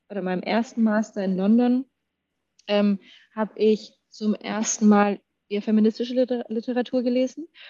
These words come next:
Und durch die feministische Literatur wurden mir sehr, also wurden sehr viele Augen geöffnet, ähm, und habe dann eine Kampagne gegen die Bild-Zeitung,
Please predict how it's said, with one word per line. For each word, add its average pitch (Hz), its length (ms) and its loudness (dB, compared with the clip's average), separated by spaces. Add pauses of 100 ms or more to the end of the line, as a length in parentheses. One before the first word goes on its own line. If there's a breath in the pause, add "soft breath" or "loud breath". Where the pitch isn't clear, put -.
(220 loud breath)
Und 220 120 -2
durch 214 100 0
die 226 100 -6
feministische 240 560 0
Literatur 226 920 0
wurden 208 200 0
mir 208 120 2
sehr, 196 360 -4 (240)
also 180 200 -12
wurden 185 240 -2
sehr 190 160 0
viele 185 200 -2
Augen 285 240 -2
geöffnet, - 440 -6 (460 loud breath)
ähm, 220 500 6 (180)
und 226 420 4
habe 208 140 -6
dann 214 140 -2
eine 208 100 0
Kampagne 214 420 0
gegen 214 160 0
die 202 80 2
Bild-Zeitung, 185 920 -6